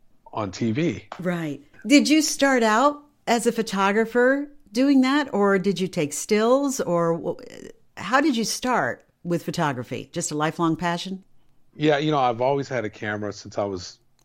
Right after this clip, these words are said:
Speaker 1: in school.
Speaker 2: Okay.
Speaker 1: You know, I had a camera since nineteen eighty-two, and I just, I never put it down. I've always just had one. And then there was a, uh, we grew up in El Paso, and there was an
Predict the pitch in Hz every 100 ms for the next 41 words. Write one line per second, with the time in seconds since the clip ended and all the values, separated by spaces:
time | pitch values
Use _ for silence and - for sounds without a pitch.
0 | _ 147 120 - - 104 82 - - 151
1 | 143 143 135 147 _ _ _ - 113 101
2 | 101 117 117 110 - 120 110 110 - 101
3 | - 113 110 - 107 107 101 98 117 101
4 | - 82 92 90 90 98 95 107 - -
5 | - - 110 113 110 104 110 95 98 82
6 | 78 - - - - - - 107 101 110
7 | 117 117 117 127 135 92 80 - - -
8 | - - _ 131 127 123 123 120 123 123
9 | 117 117 110 107 131 123 131 120 107 95
10 | - 123 131 - - - _ _ _ -
11 | _ 113 113 113 110 95